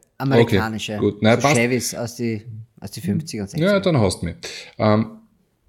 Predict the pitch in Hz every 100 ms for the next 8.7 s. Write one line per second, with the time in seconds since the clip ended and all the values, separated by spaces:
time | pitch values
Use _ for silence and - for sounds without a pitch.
0 | _ _ _ _ 113 107 92 90 82 -
1 | 85 80 - - - - - 95 113 117
2 | 101 104 104 110 101 101 101 98 98 -
3 | - - - - 98 95 92 92 92 -
4 | _ - 76 95 - 92 98 90 98 98
5 | 95 95 - - 127 117 120 120 113 104
6 | 92 87 - - 95 113 - 101 95 -
7 | - _ _ _ _ _ _ _ - 135
8 | 143 151 156 147 127 123